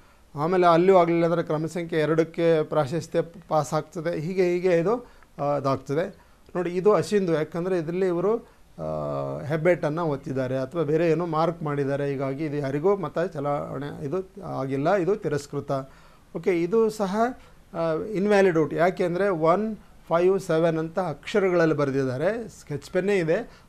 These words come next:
ಆದರೂ ಸಹ ಇದು ಇನ್ವ್ಯಾಲಿಡ್. ಓಕೆ, this is valid. ಒನ್ ಟೂ ಅಂತ ಬರೆದಿದ್ದಾರೆ, ಜೊತೆಗೆ ರೈಟ್ ಮಾರ್ಕು ಹಾಕಿದ್ದಾರೆ. ಇದು ಮೊದಲನೇ ಪ್ರಾಶಸ್ತ್ಯ ಮೂರನೇ ಕ್ರಮ ಸಂಖ್ಯೆ, ಆ, ಎರಡನೇ ಪ್ರಾಶಸ್ತ್ಯವನ್ನು ಐದನೇ ಕ್ರಮ ಸಂಖ್ಯೆ ಅಭ್ಯರ್ಥಿಗೆ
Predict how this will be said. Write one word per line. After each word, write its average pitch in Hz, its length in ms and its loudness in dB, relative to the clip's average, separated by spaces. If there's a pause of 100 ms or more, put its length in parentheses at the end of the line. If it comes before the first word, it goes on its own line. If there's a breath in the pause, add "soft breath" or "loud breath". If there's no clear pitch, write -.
ಆದರೂ 151 220 -4
ಸಹ 156 260 -6
ಇದು 160 240 -2 (460)
ಇನ್ವ್ಯಾಲಿಡ್. 131 440 -2
ಓಕೆ, - 680 -6
this 202 280 -2
is 202 180 -4
valid. 160 320 4 (260)
ಒನ್ 170 280 2
ಟೂ 190 140 6
ಅಂತ 170 160 -2
ಬರೆದಿದ್ದಾರೆ, 165 560 2
ಜೊತೆಗೆ 165 340 -2
ರೈಟ್ 160 320 2
ಮಾರ್ಕು 170 320 0
ಹಾಕಿದ್ದಾರೆ. 151 800 -4 (100)
ಇದು 160 160 -4
ಮೊದಲನೇ 175 400 2
ಪ್ರಾಶಸ್ತ್ಯ 170 520 -2
ಮೂರನೇ 180 460 0
ಕ್ರಮ 160 240 -2
ಸಂಖ್ಯೆ, 151 500 -4 (360 soft breath)
ಆ, 151 140 -4
ಎರಡನೇ 170 420 2
ಪ್ರಾಶಸ್ತ್ಯವನ್ನು 160 640 -4
ಐದನೇ 160 340 -2
ಕ್ರಮ 170 240 -2
ಸಂಖ್ಯೆ 151 340 -8
ಅಭ್ಯರ್ಥಿಗೆ 143 600 -4